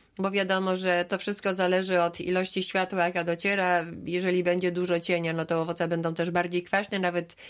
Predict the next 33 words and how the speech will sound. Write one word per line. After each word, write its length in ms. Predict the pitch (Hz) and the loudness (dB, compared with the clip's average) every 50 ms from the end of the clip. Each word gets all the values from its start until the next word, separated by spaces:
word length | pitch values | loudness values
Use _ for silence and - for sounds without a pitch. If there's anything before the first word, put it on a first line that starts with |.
| - - - | -14 -6 -2
jeśli 260 | 180 196 - 196 185 | -2 0 0 0 2
genetyka 520 | 170 180 175 170 165 170 185 175 - 165 | 2 2 2 2 2 2 0 2 2 2
jest 180 | 160 156 156 - | 0 0 0 -2
tam 140 | 170 156 160 | -2 0 2
nieco 240 | 160 160 156 - 165 | 0 0 2 0 0
inna, 420 | 156 156 170 185 202 208 208 208 - - - - - - - | 0 0 0 0 0 0 0 0 -2 -8 -18 -20 -20 -14 -6
bo 280 | 190 185 190 185 180 - | -2 0 2 2 0 0
warunek 480 | 170 185 185 180 180 180 180 170 165 - - _ _ | 0 0 2 2 0 0 -2 -4 -4 -8 -12 _ _
jest 240 | - 160 170 165 - | -4 -4 -2 0 2
jeszcze 280 | 175 175 165 - - 170 | 2 2 2 0 -2 -4
wytworzenie 500 | 175 185 - - 185 175 175 165 165 165 | -4 -4 -4 -2 0 0 2 2 0 2
cukrów, 540 | - - 202 170 - - 151 143 139 - - - - - - - - | 2 2 2 2 2 -2 -6 -6 -6 -10 -14 -18 -20 -20 -20 -18 -4
a 360 | - - 240 233 226 226 226 - | 0 2 4 4 4 4 2 2
one 260 | - 196 196 196 185 175 | 0 0 0 0 0 0
będą 300 | 175 170 170 165 165 165 | 0 0 0 0 -2 -2
tworzyć 400 | - - 160 165 170 170 165 - | -2 -2 -2 -2 -2 -2 -2 -4
się 440 | - - 175 160 156 156 156 156 165 | -2 0 0 0 0 0 -2 -4 -6
wtedy, 400 | - - - 208 196 180 185 180 | -6 -4 -2 0 0 0 -2 -2
kiedy 280 | 180 170 160 160 165 | 0 0 0 0 0
będzie 420 | 156 160 151 156 156 156 160 156 156 - - - _ _ - - _ _ | 0 0 -2 -2 0 0 0 -2 -2 -4 -12 -20 _ _ -20 -20 _ _
więcej 580 | - 180 190 180 170 165 - 170 160 170 180 - _ _ _ _ | -2 2 2 2 2 0 -2 -2 -2 -2 -4 -8 _ _ _ _
słońca. 580 | - - 180 170 131 117 131 - - - - | -2 2 2 2 2 0 -4 -10 -10 -8 -6
Więc 340 | 143 131 214 226 - - - | -6 -6 -6 -6 -6 -8 -4
to 140 | - 302 285 | 0 2 2
rozłożenie 580 | 277 254 220 202 165 180 247 294 294 269 247 | 2 2 2 2 0 2 2 2 2 2 2
pędów, 380 | 247 247 226 220 208 202 202 - | 2 0 0 0 -2 -4 -4 -4
prowadzenie 600 | - 208 190 160 160 156 151 196 208 214 208 202 | -4 -4 -4 -2 -2 -2 -2 0 0 0 0 0
takie 300 | 190 196 185 180 185 175 | 0 -2 -2 0 0 -2
właśnie 360 | 165 165 165 - - 160 151 156 - - - - - - | 0 -2 -2 -2 -2 -4 -4 -4 -8 -14 -18 -18 -14 -6
przy 160 | - - 277 | -4 -2 0
podporach, 560 | 254 233 220 - - 208 196 180 170 175 175 | 0 -2 -2 0 0 2 2 2 2 0 0
przy 180 | - - 254 240 | -2 -2 0 0
drutach, 480 | 208 208 214 208 190 - 185 175 185 | 2 2 0 0 2 2 2 0 0